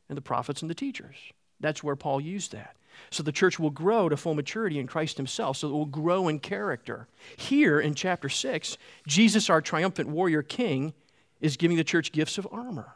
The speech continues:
so that the church will stand attack and push forward on kingdom offense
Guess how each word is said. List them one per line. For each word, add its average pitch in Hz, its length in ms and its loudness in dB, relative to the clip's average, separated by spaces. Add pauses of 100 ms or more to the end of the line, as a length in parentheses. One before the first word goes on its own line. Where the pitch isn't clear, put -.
(1040)
so 175 160 2
that 151 120 2
the 165 60 -4
church 147 300 -2
will 151 100 -6
stand 196 500 -2
attack - 640 -8 (380)
and 143 120 -2
push - 240 2
forward 214 400 0
on 151 140 -4
kingdom 156 320 -4
offense - 720 -14